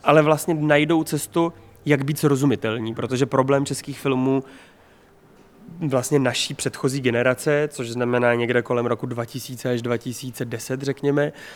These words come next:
tak jejich problém byl, že vůbec nikam necestovali. Byly vlastně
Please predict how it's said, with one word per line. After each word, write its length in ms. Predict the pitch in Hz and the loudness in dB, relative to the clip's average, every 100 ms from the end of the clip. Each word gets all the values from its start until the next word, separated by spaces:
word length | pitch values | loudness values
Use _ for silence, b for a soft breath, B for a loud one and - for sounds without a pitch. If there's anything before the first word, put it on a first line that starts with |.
| B - | B -4
tak 180 | 135 - | -4 2
jejich 200 | 135 131 | 0 0
problém 340 | 139 139 143 | 0 2 2
byl, 120 | 139 | 2
že 100 | 135 | 0
vůbec 280 | 135 135 139 | -2 -2 -2
nikam 200 | 143 143 | -2 0
necestovali. 520 | 143 156 - 117 113 | -2 -4 -8 -6 -6
Byly 320 | 117 123 120 120 | -6 -6 -4 -2
vlastně 340 | 123 - | -4 -4